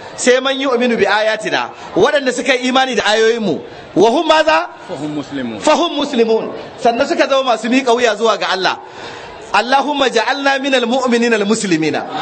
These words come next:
Speaker 1: Allah ka sanya mu cikin masu imani ko masu miƙa wuya zuwa ga Allah. Allah mun gode maka da ka bamu Qur'ani.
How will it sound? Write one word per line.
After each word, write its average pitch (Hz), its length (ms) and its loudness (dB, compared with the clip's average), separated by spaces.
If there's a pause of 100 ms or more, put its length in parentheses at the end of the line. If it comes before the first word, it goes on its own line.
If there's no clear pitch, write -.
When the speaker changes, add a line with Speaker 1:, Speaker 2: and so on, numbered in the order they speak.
(520)
Speaker 1:
Allah 277 240 2
ka 233 160 -4
sanya 285 320 0
mu 240 80 0
cikin 277 240 -2
masu 240 320 0
imani 269 400 0
ko 247 180 4
masu 226 220 -2
miƙa 254 240 2
wuya 220 240 2
zuwa 175 160 2
ga 143 160 0
Allah. 131 160 -6 (880)
Allah 226 240 0
mun 262 160 -2
gode 254 240 4
maka 233 140 0
da 202 80 0
ka 190 100 -4
bamu 196 240 0
Qur'ani. 160 400 0